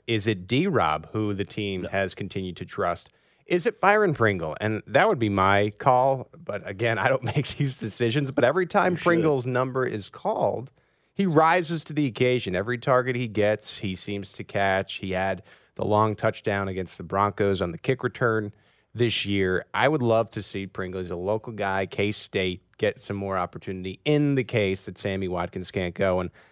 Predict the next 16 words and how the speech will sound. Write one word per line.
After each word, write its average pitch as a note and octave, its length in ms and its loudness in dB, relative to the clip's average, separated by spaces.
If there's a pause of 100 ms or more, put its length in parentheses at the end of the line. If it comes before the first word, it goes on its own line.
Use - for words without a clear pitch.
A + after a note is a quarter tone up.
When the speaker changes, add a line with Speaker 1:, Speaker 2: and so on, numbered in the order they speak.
(240)
Speaker 1:
I B3+ 80 4
think B3+ 180 0
that's, G#3+ 320 2 (160)
that's F3+ 220 4
big D#3 280 4
with C#3+ 140 2
Watkins, D#3 560 2
too, G#3 300 0
because E3+ 640 2 (640)
I - 160 -8
don't A3 180 -10
see G#3 220 0
him G#3 180 2
coming D#3+ 300 4
back B2 300 4
here E2+ 340 -4